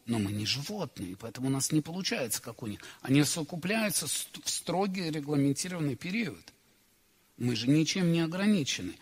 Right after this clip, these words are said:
Они ограничены запахом, а у нас пять чувств. Да, у нас мораль. Но к чему мы вс-, весь наш интеллект п-, используем?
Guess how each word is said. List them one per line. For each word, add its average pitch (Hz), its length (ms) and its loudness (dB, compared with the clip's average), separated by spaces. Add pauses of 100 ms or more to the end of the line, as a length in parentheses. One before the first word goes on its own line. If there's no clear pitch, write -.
(240)
Они 139 320 8
ограничены 202 920 10
запахом, 143 800 4 (380)
а 101 160 0
у 101 80 0
нас 123 280 4
пять 98 280 2
чувств. - 540 2 (680)
Да, 156 380 2
у 151 100 4
нас 156 300 8
мораль. 170 680 6 (640)
Но 160 260 12
к - 80 0
чему 277 540 12
мы 196 220 12
вс-, - 300 4
весь 170 560 4
наш 170 440 8
интеллект 156 760 4
п-, 160 100 -8 (520)
используем? 117 680 -4